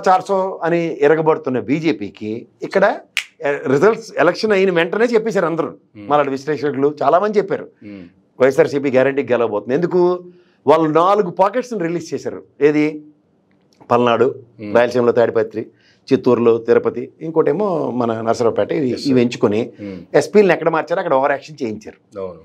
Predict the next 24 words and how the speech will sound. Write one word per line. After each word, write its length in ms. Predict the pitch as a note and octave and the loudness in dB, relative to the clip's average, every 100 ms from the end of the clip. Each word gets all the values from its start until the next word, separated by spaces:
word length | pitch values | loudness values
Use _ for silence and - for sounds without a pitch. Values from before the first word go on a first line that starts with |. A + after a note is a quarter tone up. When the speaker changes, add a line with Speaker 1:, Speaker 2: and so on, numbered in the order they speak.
| F3 | -4
Speaker 1:
ఈ 100 | F#3+ | 0
భయభ్రాంతులు 680 | C#3+ F3+ F3+ G#3 G3+ G#3 D3+ | 4 4 4 2 2 -2 -2
గురి 160 | D3 | -2
చేసి 460 | C3 B2 A2 A#2+ C3 _ | 0 -2 -2 -8 -10 _
Speaker 2:
మ్మ్. 200 | G2+ F#2+ E2+ | -20 -12 0
Speaker 1:
రాష్ట్రంలో 460 | D3+ D#3+ F3+ F#3 | 2 2 0 -2
ఇంక 120 | F#3 C#3+ | 0 0
మిగిలిన 260 | D3 D#3 | 2 2
ఆడపిల్లలు 420 | D3 D#3 E3+ D#3+ | 2 2 2 0
ఎక్కడ 160 | C#3 D#3 | 0 0
ఓట్లు 280 | D3 C#3+ C#3+ | 0 0 -2
రానివ్వకుండా 500 | B2+ A#2+ A#2+ A#2+ F3 | -4 -4 -6 -6 0
భయం 240 | C3 B2+ | 0 0
క్రియేట్ 520 | B2 _ G#2+ A#2+ A2+ | -2 _ -2 -2 0
చేద్దాం 220 | G2+ F#2+ G2+ | -2 -4 -8
అనుకున్నారు. 380 | - D#2+ - | -12 -16 -16
Speaker 2:
మ్మ్. 380 | F#2+ F2 _ G#2 | -18 -20 _ -12
మ్మ్. 340 | G2+ F#2 F2+ - | -10 -10 -2 2
Speaker 1:
తెంగరతనం 460 | F#3 F#3+ G3+ F#3+ | 4 4 2 2
కదా. 280 | F3 F3+ B3+ - _ _ _ _ _ _ _ _ - - | 2 0 -4 -12 _ _ _ _ _ _ _ _ -20 -6
జడ్డు 280 | D#2+ C3 D#3 | 2 4 6
మలకల్తనానికి 920 | F#3+ F3+ F3 D#3 D3 C#3 C3+ B2+ E3+ | 6 6 6 4 4 2 2 2 2
నిదర్శనం 400 | C3+ C3 D3+ D#3+ | 4 4 2 -2
ఏంటంటే 600 | C#3 G2 - - A2 - | -8 -10 -18 -8 -6 -6